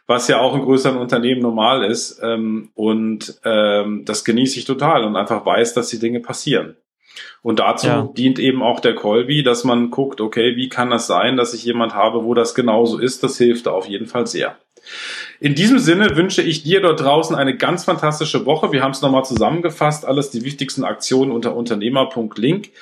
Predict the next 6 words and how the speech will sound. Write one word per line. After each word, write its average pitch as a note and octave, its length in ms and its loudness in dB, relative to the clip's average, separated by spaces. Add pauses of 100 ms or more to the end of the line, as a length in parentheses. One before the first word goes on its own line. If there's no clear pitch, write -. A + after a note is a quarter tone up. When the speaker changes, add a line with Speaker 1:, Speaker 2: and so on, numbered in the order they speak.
(340)
Speaker 1:
Schrägstrich D3+ 1200 -2
einhundertzehn. B2 1800 -2 (520)
Äh, C#3 460 2 (300)
ich A2+ 320 -12
wünsche D3+ 320 2
euch C#3 440 0